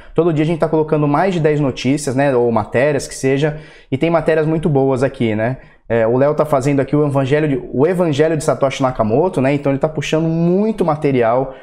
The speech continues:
muita coisa boa, e você consegue acessar aí, tá? É, bitnoticias ponto com ponto B R. Vou comentar uma notícia nossa. C E O da Binance acredita que a indústria de games será tokenizada, né?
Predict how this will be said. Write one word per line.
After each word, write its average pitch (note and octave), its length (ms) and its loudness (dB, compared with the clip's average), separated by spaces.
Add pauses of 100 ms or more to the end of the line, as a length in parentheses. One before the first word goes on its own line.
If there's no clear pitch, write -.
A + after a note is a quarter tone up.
(100)
muita E3+ 240 0
coisa D3+ 240 0
boa, C#3 640 -2
e C#3+ 60 -2
você C#3+ 300 0
consegue C3 560 0
acessar B2+ 420 -2
aí, F2+ 140 -2
tá? F3 360 -2 (200)
É, C3 160 2
bitnoticias D3+ 560 -2
ponto E3 240 -2
com D#3+ 100 -2
ponto D#3+ 160 -2
B C#3+ 60 2
R. G#2 180 -2
Vou B2+ 160 0
comentar F#3 320 0
uma E3 100 0
notícia D#3+ 380 0
nossa. F3 420 0 (240)
C B3 280 -2
E G3+ 80 2
O F3+ 100 2
da D#3+ 100 2
Binance D#3 400 0
acredita D#3+ 460 -2
que E3+ 100 -6
a E3 40 0
indústria D#3+ 400 0
de B2+ 80 -2
games D3+ 280 0
será D3+ 240 0
tokenizada, D3 760 0
né? A#2 200 -2